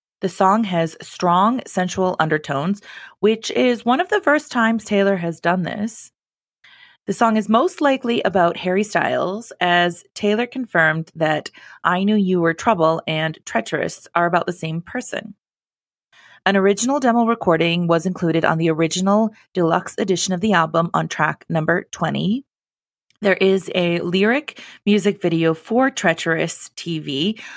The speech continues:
released on November twelfth, twenty twenty-one, and it features a misty mountaintop view with the lyrics fading in and out. Taylor first performed Treacherous on August thirteenth, twenty twelve,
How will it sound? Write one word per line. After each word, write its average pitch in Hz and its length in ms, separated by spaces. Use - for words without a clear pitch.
released 196 420
on 190 140
November 175 360
twelfth, 170 520
twenty 165 260
twenty-one, 220 640
and 185 160
it - 100
features 175 460
a 165 120
misty 202 500
mountaintop 196 760
view 160 240
with 175 140
the 165 80
lyrics 165 500
fading 160 440
in - 240
and 185 180
out. - 380
Taylor 226 300
first 220 260
performed 294 340
Treacherous 175 540
on 170 140
August 180 640
thirteenth, 185 840
twenty 165 340
twelve, 165 540